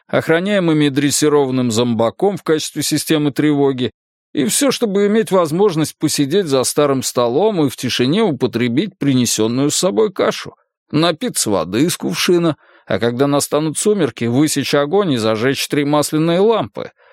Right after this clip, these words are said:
а потом таращиться в их пламя, пока не придет время идти спать на мешке старого камыша».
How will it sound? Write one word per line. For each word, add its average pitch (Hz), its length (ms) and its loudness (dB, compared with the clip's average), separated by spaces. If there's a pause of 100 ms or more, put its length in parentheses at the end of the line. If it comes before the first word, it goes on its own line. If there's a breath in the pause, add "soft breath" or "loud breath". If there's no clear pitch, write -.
(120 soft breath)
а - 140 0
потом 208 380 -2
таращиться 160 580 0
в 135 100 2
их 127 100 -4
пламя, 165 360 0
пока 135 320 -2
не 143 100 -4
придет 127 360 -4
время 143 340 0
идти - 240 -2
спать - 420 -4
на 107 100 -4
мешке 117 440 -2
старого 117 420 -2
камыша». - 600 -2